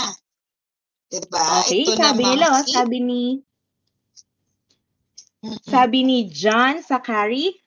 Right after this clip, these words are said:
Speaker 2: "Handa na po." Sabi din ni Princess, "Handa na." Ma'am Kat, sino pa ba ang nagsasabing handa na?
Speaker 1: Ayan. Sabi ni Rosemary Giao, "Handa na po ako," sabi niya.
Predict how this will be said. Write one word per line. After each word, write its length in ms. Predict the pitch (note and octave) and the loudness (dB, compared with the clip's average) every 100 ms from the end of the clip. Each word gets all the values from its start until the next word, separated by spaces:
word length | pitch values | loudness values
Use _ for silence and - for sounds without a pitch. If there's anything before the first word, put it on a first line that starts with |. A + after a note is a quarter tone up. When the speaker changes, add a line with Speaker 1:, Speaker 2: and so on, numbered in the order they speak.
| - | -6
Speaker 2:
"Handa 480 | B3+ A#3 G3+ F#3+ | -2 -2 0 -2
na 160 | F3+ F3 | -2 -8
po." 640 | - D#3 D#3 F3 A3+ B3 E3+ - | -10 -8 -4 -2 2 2 0 -6
Sabi 320 | - F#3+ G3+ | -4 -4 -2
din 160 | G3 G#3 | -4 -4
ni 140 | G3 G3 _ | -4 -8 _
Princess, 720 | C4+ F#4+ G#4 - - - _ - | -4 -4 -4 -6 -14 -16 _ -10
"Handa 480 | A3+ G#3+ F#3+ D3+ F#3+ C5 | -6 -4 -4 -4 -4 -4
na." 320 | A4+ B3+ F3+ G3+ | -4 -4 -4 -2
Ma'am 160 | D#4 F4 | -2 2
Kat, 160 | F4+ F4+ | 0 0
sino 320 | F4 D#4 E4+ | -4 -8 0
pa 160 | D#4+ | 0
ba 160 | D4 D4+ | 2 -2
ang 80 | D4+ | -4
nagsasabing 560 | C#4+ D4 D4 C4+ C4 | -8 -8 -4 -4 -2
handa 400 | C4+ C4 G#3+ G#3 | 0 0 0 -2
na? 200 | A3 G#3+ F3 D#3+ C#3+ _ _ _ _ _ _ | -2 -4 -6 -10 -18 _ _ _ _ _ _
Speaker 1:
Ayan. 880 | F#3+ G#3 G#3 F3+ F3+ G#3 A#3+ C4+ B3+ - - - | 0 0 0 -2 -2 -2 -2 -4 -8 -14 -16 -10
Sabi 560 | - - - C4 A#3+ B3+ | -4 0 4 4 2 0
ni 160 | C#4 A#3+ | 0 2
Rosemary 720 | A#3+ C4 - - C4+ C4 B3+ | 2 4 4 2 0 -6 -6
Giao, 480 | G3+ A3+ A#3 F4+ E4+ | -2 0 2 2 2
"Handa 640 | D#4+ C#4+ C4 B3+ B3 B3 | -2 -4 0 4 4 4
na 80 | A#3+ | -2
po 160 | - A#3 | -8 -8
ako," 480 | - - - G#3 E4 D#4+ | -4 -4 -4 -2 -2 0
sabi 400 | - G#3+ G3 F3+ | -2 -4 -8 -12
niya. 240 | E3+ F3 | -10 -10